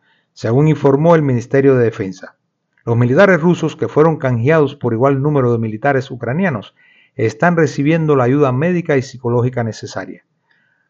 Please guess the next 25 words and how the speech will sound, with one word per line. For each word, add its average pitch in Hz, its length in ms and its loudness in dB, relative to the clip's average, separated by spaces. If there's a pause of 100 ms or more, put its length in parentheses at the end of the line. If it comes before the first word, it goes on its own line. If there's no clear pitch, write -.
Rusia 139 440 2
desarrolla 143 680 2
desde 131 220 2
el 131 160 0
veinticuatro 127 760 -4
de 131 80 0
febrero 127 520 0
del 113 140 -2
año 127 220 -2
dos 113 200 -6
mil 123 140 -4
veintidós 117 540 -6 (400)
una 175 200 2
operación 147 440 0
militar 139 380 0
especial 160 720 -4
en 135 180 -4
Ucrania, 117 500 -4 (420)
cuyos 156 300 0
objetivos, 151 540 2
según 135 300 0
su 131 120 -10
presidente 160 640 -2
Vladimir 123 420 -2
Putin, 180 440 -6